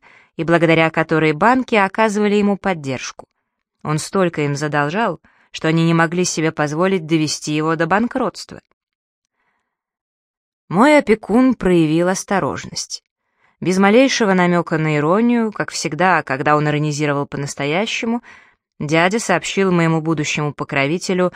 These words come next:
что мой жизненный путь, в общем, определён и рассчитан на большие высоты. Хорошее скромное место почтальона с обеспеченной пенсией,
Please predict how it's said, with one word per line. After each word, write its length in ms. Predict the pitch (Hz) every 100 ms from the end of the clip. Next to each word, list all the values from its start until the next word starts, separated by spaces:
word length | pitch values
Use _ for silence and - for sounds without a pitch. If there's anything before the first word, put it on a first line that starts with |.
| - - _
что 240 | - 180
мой 220 | 175 170
жизненный 560 | 156 160 147 147 147 143
путь, 420 | - 247 170 - - _ _
в 80 | -
общем, 320 | 262 - 214
определён 720 | 196 190 180 185 208 214 143 - _ _
и 80 | 143
рассчитан 600 | 151 143 - 185 185 165
на 100 | 156
большие 480 | 143 139 - 160 151
высоты. 520 | 165 - 240 139 - - _ _ _ _ _ _ _ _ _ _ _ _ _ _ _ _ _
Хорошее 760 | _ - 277 277 277 262 233 214
скромное 640 | - 202 208 190 175 170
место 380 | 170 156 - 151
почтальона 800 | 156 - - 180 226 254 233 214
с 100 | -
обеспеченной 760 | 175 156 - 208 202 - 180 175
пенсией, 680 | 208 208 165 - - -